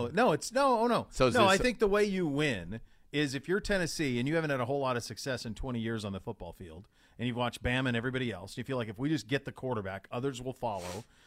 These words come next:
Speaker 1: What the win is, if you're one of the people that came up with that money for the kid, is I am responsible for putting Tennessee football back on the map.
Speaker 2: Yep, yep.
Speaker 1: And so we're now competitive again. We're winning the S E C.
Speaker 2: So your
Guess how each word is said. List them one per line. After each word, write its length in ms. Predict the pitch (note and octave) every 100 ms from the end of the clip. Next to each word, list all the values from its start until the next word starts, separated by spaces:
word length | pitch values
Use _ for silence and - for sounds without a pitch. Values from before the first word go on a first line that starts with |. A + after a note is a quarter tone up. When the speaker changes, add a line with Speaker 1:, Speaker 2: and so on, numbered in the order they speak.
| _ _
Speaker 1:
What 200 | A#2 D#3 -
the 140 | C#3
win 320 | C#3 D3 F#3
is, 200 | D3+ A#2+
if 100 | A#2+
you're 100 | C#3
one 140 | C3 C#3
of 20 |
the 80 | A#2+
people 220 | C3+ A#2+
that 100 | A#2
came 180 | C3+ B2+
up 120 | A2
with 100 | A2
that 140 | A2+
money 220 | C3+ G#3 E3+
for 100 | A#2
the 80 |
kid, 240 | G#2 A2 G#2
is 280 | G#2+ G#2+ - _ _ _ _ _ _ _ -
I 180 | C3+
am 140 | E3+ F3
responsible 600 | D3+ - C#3+ C3+ B2 A#2
for 100 | B2+
putting 260 | - C3+
Tennessee 360 | A#2 C3 A#2+ B2
football 260 | A#2+ A2+ A2
back 240 | G#2+ G#2
on 100 | G#2+
the 60 | G2
map. 200 | D#2+ -
Speaker 2:
Yep, 240 | A2 G#2 - _
yep. 160 | F2 E2+ _ _ _ _ -
Speaker 1:
And 140 | A2+
so 220 | - B2+
we're 240 | A2+ C3+ C3
now 240 | B2+ B2
competitive 500 | A#2 A#2+ B2 G#2+ F#2+
again. 220 | F2 E2
We're 100 | F#2+
winning 300 | G#2+ B2+ C3
the 100 | C3
S 180 | C3 -
E 60 | C3
C. 160 | -
Speaker 2:
So 80 | C#3
your 200 | D#3 D3+